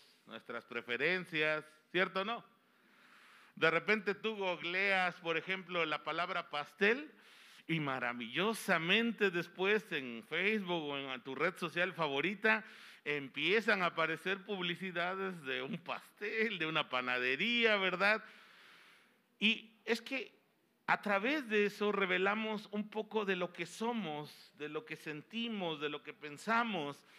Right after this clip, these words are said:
revelamos un poco de nuestra identidad.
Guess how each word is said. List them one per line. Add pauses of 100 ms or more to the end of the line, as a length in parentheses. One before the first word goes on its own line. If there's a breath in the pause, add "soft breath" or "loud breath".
(300 loud breath)
revelamos
un
poco
de
nuestra
identidad.